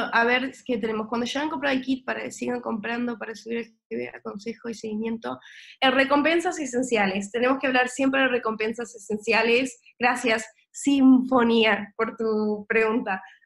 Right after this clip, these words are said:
Am, para mí siempre es recompensas esenciales. Personalmente, yo no podría estar bien si no uso estos aceites esenciales todos los días.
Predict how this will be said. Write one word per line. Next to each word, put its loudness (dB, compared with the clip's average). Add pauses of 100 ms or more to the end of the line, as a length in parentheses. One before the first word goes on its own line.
Am, 4
para 4
mí 2
siempre -2
es -2
recompensas -4
esenciales. -8 (180)
Personalmente, 0
yo 2 (140)
no 2
podría 2
estar 0
bien 0
si -2
no 2
uso -2
estos -8
aceites -8
esenciales -10
todos -10
los -10
días. -16